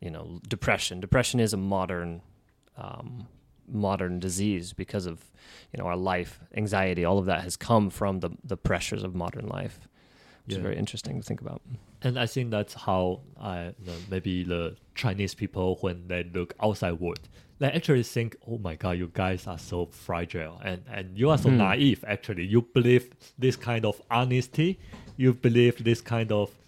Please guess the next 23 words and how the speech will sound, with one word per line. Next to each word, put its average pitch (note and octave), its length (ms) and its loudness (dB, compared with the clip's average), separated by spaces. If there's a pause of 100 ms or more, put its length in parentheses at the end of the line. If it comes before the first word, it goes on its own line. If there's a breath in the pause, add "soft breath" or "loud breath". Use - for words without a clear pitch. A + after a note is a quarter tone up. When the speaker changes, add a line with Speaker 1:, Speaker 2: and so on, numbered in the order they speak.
(120)
Speaker 2:
like, G2 340 -2 (160)
uh, G2 160 0 (100)
dignity, C3+ 680 0 (300 soft breath)
and A2+ 200 0
for C3+ 320 4
us, C3+ 380 2
everything C#3 460 2
can, F#2 340 -6 (480 soft breath)
uh, F#2 240 0
is - 240 -4 (220)
tradable, G#2 680 2
everything A2+ 420 2
can F2+ 200 -6
give G2+ 240 -2
up, F2 320 0
and F#2+ 220 -2
everything A#2 400 0
can F#2+ 140 -4
sacrifice. - 680 -6 (340 loud breath)
So A2 340 4 (240)
I C3 60 2
think E3+ 160 2
that's C3+ 240 0